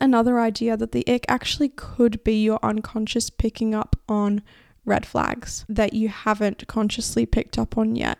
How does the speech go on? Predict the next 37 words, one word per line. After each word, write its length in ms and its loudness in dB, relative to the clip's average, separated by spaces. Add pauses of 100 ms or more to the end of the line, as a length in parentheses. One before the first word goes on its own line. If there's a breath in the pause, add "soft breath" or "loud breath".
So 540 4
some 460 -2
people 420 0
argue 460 0
that 240 0
the 180 0
ick 340 -2 (100)
is 440 0 (180)
basically 440 2
a 60 4
gut 300 0
feeling 500 0
that 140 -2
something 440 -2
isn't 340 -2 (100)
right, 380 0 (160)
and 420 2
you'll 480 -2
start 420 -2
being, 300 4
like, 200 -2
turned 340 2
off 200 -2
by 120 0
certain 360 0
things 300 0
or 80 2
finding 440 0
certain 280 0
things 260 0
about 200 2
a 40 0
person 440 0
gross 480 4
because 680 0
your 260 4
unconscious 960 0